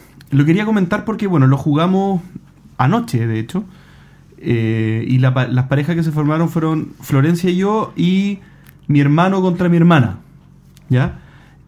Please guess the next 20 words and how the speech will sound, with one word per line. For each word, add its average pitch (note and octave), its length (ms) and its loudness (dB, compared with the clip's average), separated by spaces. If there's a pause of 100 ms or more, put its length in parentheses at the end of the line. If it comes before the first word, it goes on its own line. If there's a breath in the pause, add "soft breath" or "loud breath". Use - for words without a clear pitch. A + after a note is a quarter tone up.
Y, B2 440 4
mm, A#2+ 400 2
y D3 60 2
aquí F3 140 0
pas-, A#3 260 -4
pasó A3 340 -2
algo G#3+ 480 -2
bastante G#3 840 -4
peculiar F3+ 440 -2
que G#3 80 -6
se F#3 120 -4
lo E3 100 0
quería E3+ 260 0
plantear. C3+ 480 -4 (760 loud breath)
De, D3 260 0
¿qué B3 140 -2
pasa C#4 480 -2 (280 soft breath)
en E3+ 120 2
un F#3+ 100 0
juego, A3+ 640 -4